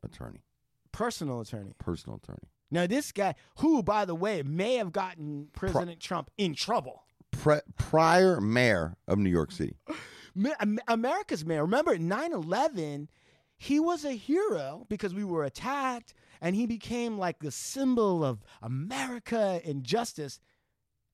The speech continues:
Speaker 2: And now he's running around with two henchmen in the Ukraine trying to do a bunch of weird, dirty deals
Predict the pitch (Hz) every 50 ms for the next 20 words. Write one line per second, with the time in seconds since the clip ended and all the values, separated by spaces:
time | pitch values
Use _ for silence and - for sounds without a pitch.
0 | _ 190 196 202 226 254 285 330 330 269 262 247 190 165 170 180 196 226 240 254
1 | 240 220 196 190 190 196 208 214 208 196 175 - - - 262 254 226 175 - -
2 | - 254 262 254 - - - 175 175 170 170 160 165 165 185 170 165 156 147 147
3 | 147 143 170 247 311 330 - - - 170 156 147 147 147 147 160 - _ _ _
4 | _ _ _ _ - - 233 247 254 247 240 196 240 247 226 185 175 208 226 -
5 | - 175 156 143 151 196 240 254 269 262 226 170 151 190 226 247 226 220 196 165
6 | 131 113 151 226 269 277 226 185 180 175 175 165 -